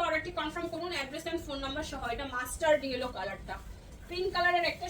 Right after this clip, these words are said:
সুন্দর ক্যাটালগের শাড়ি দেখাবো। এই দেখেন পার করা, এরকম করে সুতার কাজ করা আছে। এই যে দেখেন আঁচলে একটু সুন্দর টার্সেল দেওয়া আছে, একটু কাজ করা আছে পার। এটা হচ্ছে আঁচলের ডিজাইন, বডিতে এরকম সুন্দর করে কাজ করা থাকবে। দেখছেন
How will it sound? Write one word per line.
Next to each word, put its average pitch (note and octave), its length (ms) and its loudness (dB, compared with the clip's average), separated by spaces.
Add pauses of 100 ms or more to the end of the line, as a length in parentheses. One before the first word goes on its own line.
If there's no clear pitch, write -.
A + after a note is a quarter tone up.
সুন্দর E4 300 -2 (100)
ক্যাটালগের D4+ 540 2
শাড়ি C4 200 -2 (100)
দেখাবো। G#3 320 -6 (500)
এই A#3+ 140 -8
দেখেন A#3 240 -2 (140)
পার C#4 180 4 (100)
করা, C4+ 200 6 (800)
এরকম E4 320 6
করে F#4 200 6
সুতার E4 300 10
কাজ D4 120 10 (120)
করা B3 200 10
আছে। - 180 0
এই A3 80 4
যে A3 100 4
দেখেন A#3+ 180 0 (100)
আঁচলে C4+ 360 0
একটু D4+ 120 -4 (100)
সুন্দর D4+ 300 4
টার্সেল C4 400 0
দেওয়া C4 180 2
আছে, C4 160 -2
একটু C#4+ 100 -8 (100)
কাজ B3 140 2 (120)
করা B3+ 200 6
আছে C#4+ 140 -2 (180)
পার। B3 220 10 (420)
এটা B3+ 160 0
হচ্ছে C4+ 160 2 (120)
আঁচলের D4 400 2
ডিজাইন, C#4 280 4 (100)
বডিতে A#3+ 320 4
এরকম C#4 280 4
সুন্দর D4+ 260 6
করে D4+ 120 2 (100)
কাজ B3 180 4
করা G#3+ 160 6
থাকবে। A3 200 -4
দেখছেন C4+ 260 2